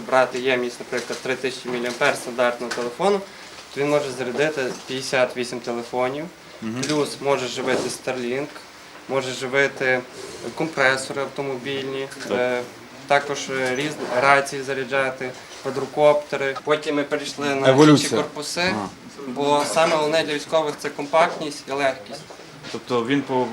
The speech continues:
Speaker 2: потужності?
Speaker 1: по потужності, по характеристиках повністю відповідає цій моделі.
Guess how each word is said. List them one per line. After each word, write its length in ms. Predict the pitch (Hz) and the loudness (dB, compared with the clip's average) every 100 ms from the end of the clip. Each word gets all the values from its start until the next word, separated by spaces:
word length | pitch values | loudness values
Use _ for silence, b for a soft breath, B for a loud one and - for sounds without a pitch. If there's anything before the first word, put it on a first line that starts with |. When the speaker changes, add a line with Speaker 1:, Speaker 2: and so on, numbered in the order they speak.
| 110 | -6
Speaker 2:
потужності? 440 | - 139 139 175 175 | -4 0 2 2 0
Speaker 1:
по 60 | |
потужності, 580 | 160 160 180 180 165 156 | -4 -4 -2 -4 -6 -8
по 140 | - 143 | -12 -10
характеристиках 600 | 139 - 160 170 - - | -10 -4 -4 -4 -10 -10
повністю 360 | - 143 139 131 | -4 -2 -2 -4
відповідає 480 | 135 139 135 139 131 | -4 -2 2 2 2
цій 200 | - 139 | -2 -4
моделі. 400 | 135 131 123 | -4 -2 -2